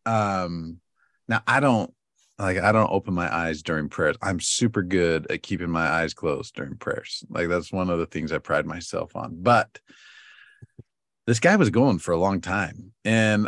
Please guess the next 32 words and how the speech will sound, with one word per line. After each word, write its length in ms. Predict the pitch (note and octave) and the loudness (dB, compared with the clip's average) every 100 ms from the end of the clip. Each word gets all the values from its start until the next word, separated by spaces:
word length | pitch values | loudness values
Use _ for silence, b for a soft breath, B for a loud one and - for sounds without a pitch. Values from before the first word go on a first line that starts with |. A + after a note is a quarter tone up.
| - | -2
I 140 | G#2 B2 | 2 2
looked 340 | A#2 D3 A2+ | 4 4 4
down 460 | G#2+ B2 B2+ G2 F#2+ | 2 2 2 0 -4
at 120 | G#2 | -6
my 160 | G2 F#2+ | -4 0
watch 380 | G2 B2+ A#2 | 2 2 0
and 160 | F#2+ F2 | -6 -4
I 60 | F2+ | -4
was 100 | E2+ | -2
like, 160 | F2+ | -2
"Man, 220 | F#2+ C#3+ A#2+ | 0 -2 -2
I 80 | D3 | -4
think 280 | - F3+ | 0 -2
he 260 | - - G#2+ | -2 0 0
has 140 | F#2 F2+ | 0 -4
been 180 | F#2+ | -4
going 300 | E2 G#2 E3 | 0 0 0
for, 140 | - E2+ | 0 0
like, 180 | E2+ - | 0 -2
ten 380 | - C#3+ C3 F2+ | 0 4 4 4
minutes." 600 | A2 E3 - - - - - | 2 0 -2 -8 -8 -10 -2
Now, 120 | A2+ | 2
the 140 | A2+ A2 | 4 6
only, 220 | C#3+ C3 | 6 6
again, 320 | A2+ D3+ F#2+ | 6 4 4
the 100 | G#2 | 2
only 180 | C3 E3+ | 4 6
other 160 | C#3 A#2+ | 6 4
time 200 | C#3+ A#2+ | 2 0
I 80 | |
received 420 | A2 G#2 G#2+ A#2 F2+ | 0 -2 -2 -2 0
patriarchal, 420 | A#2 G#2+ F#2+ | 0 0 0